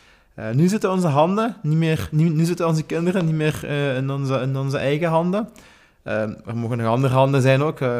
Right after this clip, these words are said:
figuurlijke toch. Eh, maar tegenwoordig, ja, zijn de kinderen in de macht van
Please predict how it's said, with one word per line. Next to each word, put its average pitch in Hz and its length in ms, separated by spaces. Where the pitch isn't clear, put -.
figuurlijke 127 560
toch. 156 200
Eh, 117 300
maar 127 140
tegenwoordig, 131 640
ja, 147 180
zijn 117 180
de 123 80
kinderen 151 420
in 143 60
de 127 60
macht 131 260
van 120 380